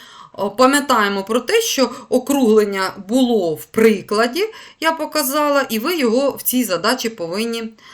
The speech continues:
застосувати. Отже, я чекаю на файли із виконаною задачею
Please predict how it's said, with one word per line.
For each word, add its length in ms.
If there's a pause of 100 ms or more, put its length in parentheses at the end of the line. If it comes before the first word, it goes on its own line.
(160)
застосувати. 920 (260)
Отже, 260
я 140
чекаю 520
на 260 (200)
файли 640 (100)
із 300
виконаною 920
задачею 680